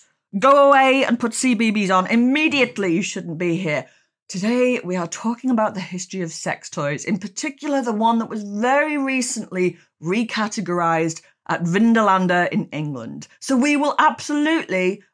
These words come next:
be talking about mucky things, and you just might not want to listen to that today, in which case, fair dues, you have been warned,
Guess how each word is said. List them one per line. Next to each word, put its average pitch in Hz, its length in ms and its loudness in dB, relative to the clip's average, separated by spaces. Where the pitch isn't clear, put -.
be 220 140 0
talking 214 440 0
about 185 360 0
mucky 180 420 -2
things, 147 640 -2
and 170 240 -4
you 202 160 0
just 226 220 -10
might 190 160 -6
not 165 220 -6
want 135 180 -8
to - 80 -8
listen 180 320 -6
to - 80 -10
that 107 220 -6
today, 127 260 -6
in 185 220 0
which 277 260 -2
case, 196 320 0
fair 233 320 -2
dues, 208 300 -2
you 165 60 -8
have 147 260 -10
been 269 180 2
warned, 240 380 4